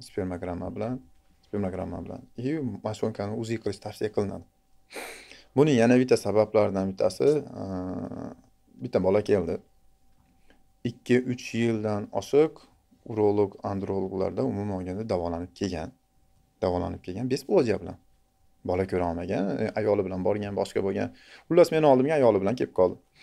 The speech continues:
Ginekologimiz ayolini ko'ryapti, men bolani ko'rdim. Qarasam, spermatozoidlarda, e, patologiyasi ko'p, то есть o'liklari ko'proq. Cougar kategoriyasi bo'yicha ko'ramiz. Cougar bo'yicha patologiya ko'proq. Teratozospermiya kelyapti. Kelyapti, endi bu yerda, e,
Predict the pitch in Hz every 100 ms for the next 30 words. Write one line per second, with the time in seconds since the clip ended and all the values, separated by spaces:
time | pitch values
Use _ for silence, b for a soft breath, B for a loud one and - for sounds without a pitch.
0 | b - 117 123 113 101 95 107 101 95
1 | 92 95 98 - 165 113 101 95 90 87
2 | 101 98 151 - 107 104 139 147 - 110
3 | 110 - 104 104 98 110 151 170 107 98
4 | 98 95 98 - 120 139 123 110 104 101
5 | - - 101 - 101 95 - 139 160 120
6 | 98 120 127 - - _ _ _ _ -
7 | 113 101 95 - 98 104 98 98 101 92
8 | 101 101 - 151 156 147 127 110 - 156
9 | 143 120 107 104 113 104 - 92 _ _
10 | b b b - 107 107 104 98 - 101
11 | 90 113 107 92 - _ _ b b b
12 | b - 107 120 123 117 127 160 - 104
13 | 104 110 110 107 110 120 117 _